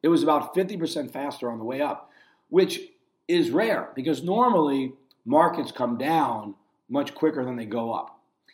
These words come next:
And I expect that to be the case with Bitcoin. And so what that means is that Bitcoin has a lot of catching up to do, right? Bitcoin has to start falling even faster.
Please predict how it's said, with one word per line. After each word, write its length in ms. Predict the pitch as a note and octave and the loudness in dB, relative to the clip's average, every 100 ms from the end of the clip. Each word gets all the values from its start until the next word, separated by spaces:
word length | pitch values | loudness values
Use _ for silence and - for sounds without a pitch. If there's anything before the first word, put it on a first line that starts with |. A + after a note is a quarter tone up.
| _ _ _ | _ _ _
And 160 | D#3 F3 | 0 4
I 120 | G3 | 4
expect 480 | F3+ - G#3 G3+ - | 2 -2 0 0 2
that 200 | D#3+ - | 0 0
to 60 | |
be 100 | C#3 | 0
the 100 | C3+ | 0
case 320 | C3 C#3 A#2+ | 0 -4 -2
with 140 | A#2+ - | -2 2
Bitcoin. 400 | D#3+ D3 A2+ - _ _ _ _ - | 0 0 -8 -10 _ _ _ _ -6
And 120 | D3+ | -4
so 160 | - | 0
what 220 | D#3 F#3 F#3 | 2 2 0
that 200 | D3+ C#3 | -2 -2
means 480 | F#3+ B3 D#3 A2+ | -2 -2 -4 -6
is 100 | C3 | -6
that 200 | C3 C#3 | -6 -4
Bitcoin 360 | F3 F#3+ F#3 D#3 | -2 -4 -4 -4
has 160 | C#3 B2 | -4 -2
a 40 | |
lot 120 | C#3+ | -2
of 40 | B2 | -2
catching 320 | C3+ B2 A#2 | -6 -4 -6
up 120 | A#2 | -8
to 60 | - | -12
do, 100 | - _ _ _ _ | -20 _ _ _ _
right? 280 | A#2+ - - _ | -6 -6 -8 _
Bitcoin 640 | - G3 - G3+ F#3+ E3+ D#3 | 6 6 8 4 4 2 -2
has 340 | C#3+ D#3 - | -2 -4 -4
to 80 | C#3+ | -8
start 500 | - D3 D3 B2 - _ _ | 0 2 2 0 -8 _ _
falling 520 | - - E3 E3+ D3+ B2+ | -12 4 8 8 8 0
even 240 | B2+ A#2+ | -4 -6
faster. 560 | - C#3 D3+ D#3 - | -4 -2 -2 -2 -8